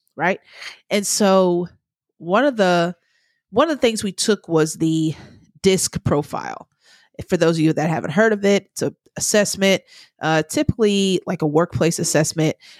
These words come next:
uh, basically talks about your, um, your natural personality, uh, and your adaptive personality,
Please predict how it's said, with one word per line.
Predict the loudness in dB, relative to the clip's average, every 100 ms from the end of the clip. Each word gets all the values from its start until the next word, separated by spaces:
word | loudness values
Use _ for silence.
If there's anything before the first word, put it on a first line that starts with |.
| -10
uh, | -4 -2
basically | 2 2 2 -2 0 2 2 0 -6
talks | -2 -2 -2 -2
about | 0 2 0 -2 _ _ _
your, | -4 0 2 2 2 0
um, | -2 -4 -6 _ _ _ 0
your | 0
natural | 0 -2 -2 0 0 2
personality, | 2 0 0 -4 -2 0 0 0 -2 _ _ _ _ _ -8
uh, | -4 -4 -4
and | 0
your | 0
adaptive | 2 2 2 0 0
personality, | 0 0 -2 -4 -4 -2 -2 -2 -6